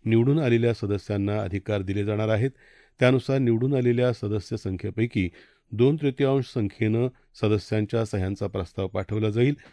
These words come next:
त्यावर जिल्हाधिकाऱ्यांना दहा दिवसांच्या आत विशेष सभा आयोजित करून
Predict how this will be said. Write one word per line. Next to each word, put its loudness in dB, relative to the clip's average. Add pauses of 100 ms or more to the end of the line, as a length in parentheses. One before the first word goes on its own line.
(640)
त्यावर 4 (320)
जिल्हाधिकाऱ्यांना 2
दहा 0
दिवसांच्या -2
आत 0 (440)
विशेष 0
सभा -2
आयोजित -4 (120)
करून 0